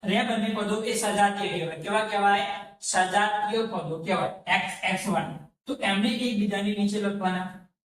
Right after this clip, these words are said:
માઇનસ ચાર એક્સ ની નીચે આપણે નવ એક્સ લખ્યા, ઓછા દસ, બરોબર? આ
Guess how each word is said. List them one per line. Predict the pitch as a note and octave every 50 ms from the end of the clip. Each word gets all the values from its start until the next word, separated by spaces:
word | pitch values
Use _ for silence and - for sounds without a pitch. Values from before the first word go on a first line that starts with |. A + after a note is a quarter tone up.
| - F3+
માઇનસ | F3+ F3+ F#3+ G3 G#3 B3+ - - -
ચાર | A3+ A3 A3 A3+
એક્સ | A#3 A3+ - -
ની | G#3+ A3+ A3 G#3+
નીચે | G#3 G3 A3
આપણે | G#3 G#3 G3+ A3 A3 G3
નવ | F#3 F#3+ G3 G3+
એક્સ | G3+ G3+ A3+ A3
લખ્યા, | G3+ - G3+ G3 G3 - - - - - - - - _ - -
ઓછા | G3+ G3+ G3 G3+ A3+ A3+ A3 G#3+
દસ, | A3 A#3 A3 G#3 - G#3 G#3 - -
બરોબર? | E3 F3+ F3+ C4 D4 - - - - - - - - - G3
આ | G#3